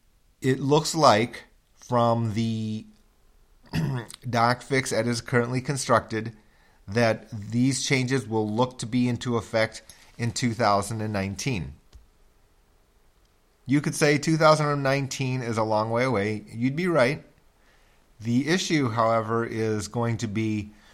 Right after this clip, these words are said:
what are you going to do about this situation, or how does it affect your Medicare choices and your configuration?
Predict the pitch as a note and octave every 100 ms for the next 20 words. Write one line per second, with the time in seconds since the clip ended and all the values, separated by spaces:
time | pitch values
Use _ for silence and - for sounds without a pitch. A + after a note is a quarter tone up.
0 | - _ _ G#2 C3+ D#3 C#3 C3+ C3 A#2
1 | F#2+ D#2+ B2+ C#3 G#2 F#2 F#2 F#2+ F2+ F#2+
2 | F#2 F2 F#2+ G#2 F#2 G2 E2 F#2 E2+ E2
3 | F#2 F#2 A2 - - - _ G#2+ G#2+ G#2+
4 | G2 F#2 A#2 A#2 G#2+ G#2 F2+ - G2+ -
5 | G2+ G2 F#2+ G2+ A#2 - A2 F2+ - G2
6 | E2+ E2 F2+ E2+ - F#2+ F2 - F2+ F2
7 | F#2 F2 F2 G2+ -